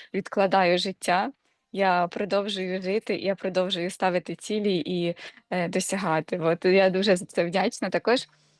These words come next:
хотіла розповісти про позитивні сторони курсу. Е, перше, це величезна віра в себе. Курс побудований так, що от кожен, ем, що от кожен блок от вибудовує внутрішню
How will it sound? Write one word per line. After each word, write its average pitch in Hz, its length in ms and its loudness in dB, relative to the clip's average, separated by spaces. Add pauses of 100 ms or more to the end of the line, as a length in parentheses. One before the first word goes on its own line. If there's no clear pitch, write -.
хотіла 226 320 4
розповісти 202 580 -2
про 190 260 0
позитивні 196 560 0
сторони 202 400 -2
курсу. 214 560 -2 (1400)
Е, 202 480 4
перше, 240 540 0
це 214 460 -2
величезна 214 600 -2
віра 208 240 0
в 196 60 -6
себе. 180 460 -6 (540)
Курс 269 200 2
побудований 214 720 2
так, - 240 2
що 190 260 0
от 190 180 -2
кожен, 233 580 0 (400)
ем, 190 840 -2 (840)
що - 240 0
от 226 140 4
кожен 254 460 4
блок 247 400 2
от 202 220 2
вибудовує 214 720 2
внутрішню 226 640 -4